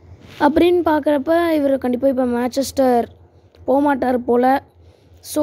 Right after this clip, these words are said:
ரியல் மெட்ரிட் ட்ரை பண்ணி வாங்கிடுவாங்கன்னு தான் நான் நினைக்கிறேன். So, நீங்க இதை, இந்த டிரான்ஸ்ஃபர் நியூஸை பார்த்து என்ன நினைக்கிறீங்கன்னு நீங்க கமெண்ட்ல சொல்லுங்க. So, அவ்வளோதான், இந்த வீடியோட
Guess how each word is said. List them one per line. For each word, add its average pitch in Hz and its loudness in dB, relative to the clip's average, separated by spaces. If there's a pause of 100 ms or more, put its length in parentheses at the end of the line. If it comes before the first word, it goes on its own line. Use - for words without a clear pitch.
(100)
ரியல் 320 2
மெட்ரிட் 339 -2
ட்ரை 269 -2 (160)
பண்ணி 330 0 (400)
வாங்கிடுவாங்கன்னு 277 0
தான் 302 0
நான் 269 -2
நினைக்கிறேன். 269 -4
So, 285 -4
நீங்க 294 0 (760)
இதை, 285 2 (160)
இந்த 277 2 (160)
டிரான்ஸ்ஃபர் 330 0
நியூஸை 277 -2
பார்த்து 269 -6
என்ன 285 -2
நினைக்கிறீங்கன்னு 262 -2
நீங்க 240 -2
கமெண்ட்ல 254 -2
சொல்லுங்க. 226 -4 (420)
So, - -2
அவ்வளோதான், 320 2
இந்த 277 -2
வீடியோட 285 -2